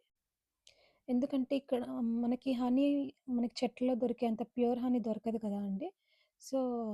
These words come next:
అందుకని కొంచెమే వేసుకున్నారనమాట. తర్వాత ఇంక నేను దాంట్లో కొంచెం పాలు పోసేసుకొని టీకి రెడీ చేసుకున్నాను. YouTube-లో వీడియోస్ తీసి అప్‌లోడ్ చేయడం చాలా కష్టమండి.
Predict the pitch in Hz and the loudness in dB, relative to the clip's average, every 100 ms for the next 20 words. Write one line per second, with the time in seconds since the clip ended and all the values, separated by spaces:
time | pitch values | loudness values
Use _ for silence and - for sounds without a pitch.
0 | 196 185 _ - 220 214 208 202 240 277 | -4 -8 _ -12 -6 -6 -4 -4 -2 -2
1 | 220 214 - 226 220 240 233 214 - - | -4 -6 -4 -4 -2 -2 -2 -4 -8 -6
2 | 196 190 180 180 - 247 _ _ _ _ | -4 -4 -6 -8 -10 -14 _ _ _ _
3 | _ _ _ _ _ _ 247 247 254 285 | _ _ _ _ _ _ -4 -2 -2 0
4 | 269 247 240 233 233 220 208 226 240 220 | 0 0 0 0 0 -2 -2 -4 -2 -2
5 | 240 233 233 214 220 233 226 - 214 - | -2 -4 -4 -4 -4 -6 -10 -10 -14 -8
6 | 226 349 _ _ _ _ _ - 240 226 | -6 -6 _ _ _ _ _ -2 0 2
7 | 247 240 220 220 214 190 - 202 196 185 | 2 2 2 0 -4 -8 -4 -2 -2 -2
8 | 220 427 _ _ _ _ _ _ _ _ | -2 -4 _ _ _ _ _ _ _ _
9 | _ _ _ _ _ _ _ 240 240 262 | _ _ _ _ _ _ _ -4 -2 -2
10 | - 320 269 247 247 240 233 240 262 - | -2 -2 0 0 0 2 2 4 2 0
11 | 240 233 - 220 - 240 240 233 233 240 | 0 0 0 -4 -2 -2 0 0 0 0
12 | - 214 220 220 - 226 214 196 | -2 -4 -2 -4 -2 0 2 2